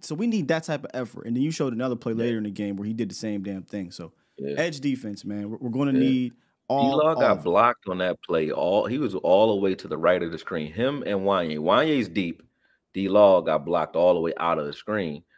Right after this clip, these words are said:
Speaker 2: Well, not really blocked out, but he, he did his job. He set the edge. And he's the first man to the ball opposite side. I mean, he beat everybody interior and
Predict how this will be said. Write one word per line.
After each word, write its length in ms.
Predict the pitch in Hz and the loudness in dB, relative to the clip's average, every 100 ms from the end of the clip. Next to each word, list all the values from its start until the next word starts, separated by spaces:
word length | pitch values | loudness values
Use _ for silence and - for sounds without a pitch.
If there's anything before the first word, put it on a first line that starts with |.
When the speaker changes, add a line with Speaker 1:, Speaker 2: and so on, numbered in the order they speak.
| - | 6
Speaker 2:
Well, 100 | 165 | 8
not 160 | 196 117 | 8 6
really 120 | 87 | 0
blocked 380 | - 98 101 90 | 2 4 4 2
out, 160 | 82 | -2
but 80 | 95 | -2
he, 140 | 131 113 | -6 -8
he 100 | 95 | -4
did 160 | 101 | -2
his 100 | 104 | -2
job. 220 | - 101 87 | 0 0 0
He 80 | |
set 220 | 85 - - | -4 -4 2
the 60 | |
edge. 400 | 208 85 - - _ _ _ _ _ _ _ | 2 2 -2 -18 _ _ _ _ _ _ _
And 160 | 101 98 | -4 -2
he's 280 | 123 147 | -4 -2
the 100 | 123 | -2
first 540 | 110 - 147 165 165 143 | -2 -2 2 2 2 -2
man 400 | 147 120 67 67 _ _ _ _ _ _ | 0 0 -2 -10 _ _ _ _ _ _
to 120 | 135 | -4
the 100 | 135 | -4
ball 640 | 110 120 107 76 69 - _ _ _ | 0 4 4 4 -2 -12 _ _ _
opposite 460 | 85 87 87 76 69 | -2 -2 -6 -16 -14
side. 320 | 65 65 58 _ _ _ _ | -12 -14 -16 _ _ _ _
I 60 | 90 | -6
mean, 160 | 101 92 | -6 -4
he 100 | 117 | -4
beat 260 | 110 113 | -4 -2
everybody 680 | 113 117 117 120 113 107 101 | 2 2 2 0 4 4 2
interior 640 | 98 95 135 139 135 135 - | -4 -6 -4 -2 -2 -4 -4
and 460 | 110 131 123 117 | -2 0 -2 -4